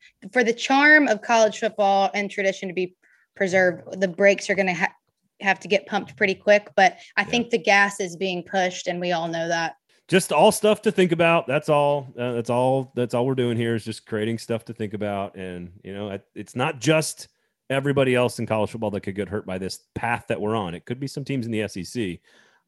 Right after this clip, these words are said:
Speaker 2: as well. Um,
Speaker 1: By then,
Speaker 2: but
Speaker 1: you'll be screaming for kids to stay off your lawn anyway.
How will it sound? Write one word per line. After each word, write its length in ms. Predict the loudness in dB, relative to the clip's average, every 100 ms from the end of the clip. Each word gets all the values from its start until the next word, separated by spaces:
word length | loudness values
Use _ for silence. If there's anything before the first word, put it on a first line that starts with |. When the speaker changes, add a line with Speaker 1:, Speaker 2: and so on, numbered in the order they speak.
| -14
Speaker 2:
as 480 | -12 -10 -12 -14 -18 -18
well. 600 | -12 -8 -6 -8 -10 -18 _ _ -8
Um, 320 | -4 -2 2
Speaker 1:
By 180 | 6 6
then, 200 | 8 6
Speaker 2:
but 60 | 6
Speaker 1:
you'll 120 | 4
be 80 | 0
screaming 500 | -6 -4 -2 -2 -4
for 140 | -4
kids 260 | -2 -4 -4
to 60 |
stay 200 | -2 2
off 160 | 2 2
your 100 | -2
lawn 320 | -2 -2 -2
anyway. 420 | -2 -2 -2 -2